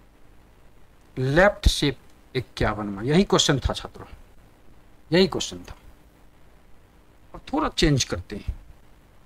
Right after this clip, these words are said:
इसी से आप समझ जाएंगे। लेफ्ट से ट्वेंटी,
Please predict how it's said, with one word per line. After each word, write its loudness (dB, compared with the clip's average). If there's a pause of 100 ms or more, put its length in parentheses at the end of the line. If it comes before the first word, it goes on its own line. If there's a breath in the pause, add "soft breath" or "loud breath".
(220)
इसी 2
से 4
आप -2
समझ -8
जाएंगे। -14 (100)
लेफ्ट 2
से -2 (160)
ट्वेंटी, -4